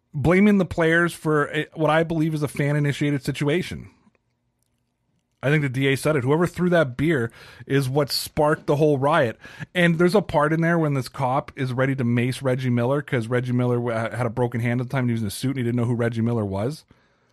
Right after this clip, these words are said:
How do you not? People who don't watch basketball know who Reggie Miller is.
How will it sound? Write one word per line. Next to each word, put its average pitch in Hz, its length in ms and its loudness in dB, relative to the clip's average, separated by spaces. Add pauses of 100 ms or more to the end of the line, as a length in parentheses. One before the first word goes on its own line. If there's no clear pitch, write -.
(640)
How 233 160 -2
do 220 100 0
you 269 60 6
not? 254 180 0 (180)
People 254 360 2
who 269 100 6
don't 202 320 2
watch 180 340 0
basketball 151 680 2
know 139 240 2
who 131 140 0
Reggie 131 320 -2
Miller 123 320 0
is. 85 400 -10